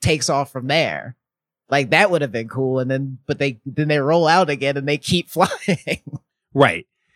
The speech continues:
Speaker 2: Can I, and I, I wanna say here, I'm not, I'm not harping on this scene because I'm trying to pull some sort of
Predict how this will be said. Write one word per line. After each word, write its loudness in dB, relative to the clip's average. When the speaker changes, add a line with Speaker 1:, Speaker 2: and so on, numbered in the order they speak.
Speaker 2:
Can 4
I, 0
and 2
I, 2
I 4
wanna 2
say 0
here, -8
I'm 2
not, 0
I'm 2
not 0
harping 0
on 0
this -2
scene -4
because -6
I'm -2
trying -2
to -6
pull -4
some -6
sort -6
of -6